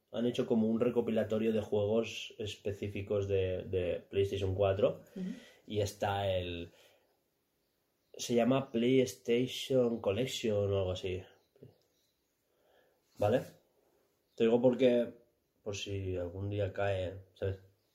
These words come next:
Speaker 1: Que hubiera una PlayStation cinco y dinero.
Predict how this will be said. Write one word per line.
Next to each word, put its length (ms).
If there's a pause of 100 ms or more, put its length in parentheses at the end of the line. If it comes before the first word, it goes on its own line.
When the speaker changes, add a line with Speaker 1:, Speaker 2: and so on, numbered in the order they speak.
(160)
Speaker 1:
Que 100
hubiera 520
una 340
PlayStation 520
cinco 520 (1300)
y 280
dinero. 440